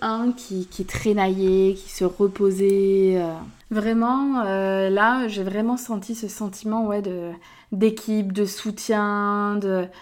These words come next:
là, il, ouais, j'avais rien à lui dire, euh, de, franchement, j'ai, cette fois-ci, ce deuxième enfant, j'ai rien à lui reprocher. Alors, euh, bon, il s'est jamais levé une seule, euh, une seule fois la nuit. Bon, là, ce qui est bien, c'est que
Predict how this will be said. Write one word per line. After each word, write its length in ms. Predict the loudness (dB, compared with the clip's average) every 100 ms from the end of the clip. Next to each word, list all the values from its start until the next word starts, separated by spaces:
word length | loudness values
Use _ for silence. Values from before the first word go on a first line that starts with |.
| -20 -20 _
là, 380 | 0 4 4 4
il, 1160 | 2 -2 -4 -2 0 0 0 -2 -4 -6 -6 -8 -12 -16 -20 -20 -20 _ -6
ouais, 160 | -2 0
j'avais 240 | 0 2
rien 200 | 2 2
à 120 | 4
lui 180 | 2 0
dire, 340 | 0 2 2
euh, 280 | 2 0 0
de, 420 | -2 -4 -4 -4
franchement, 320 | -8 -10 -2 -2
j'ai, 300 | -2 -4 -4
cette 260 | -6 -8
fois-ci, 600 | -4 -4 -4 -6 -4 -4 -6 -20 -20 -20 _
ce 140 | -10 -2
deuxième 340 | 0 4 4
enfant, 460 | 4 0 0 0 2
j'ai 100 | -2
rien 180 | -2 -2
à 80 |
lui 80 | -2
reprocher. 520 | -4 -6 -10 -8 -12 -16 _ _ _ _ -20 -10 0
Alors, 360 | 4 4 6
euh, 280 | 4 4 4
bon, 100 | 2
il 100 | -2
s'est 160 | -2 0
jamais 300 | 2 4 4
levé 280 | 4 4
une 220 | 2 2 -2
seule, 380 | -4 -4 -2
euh, 380 | -2 -2 -2 -4
une 140 | -6 -6
seule 200 | -4 -4
fois 220 | 0 0
la 100 | 0
nuit. 280 | -2 -6 -10 -14 _ _
Bon, 240 | -2 0 2
là, 320 | 4 4 2
ce 140 | -2
qui 80 | -6
est 40 |
bien, 160 | -2 -2
c'est 140 | -4
que 120 | -6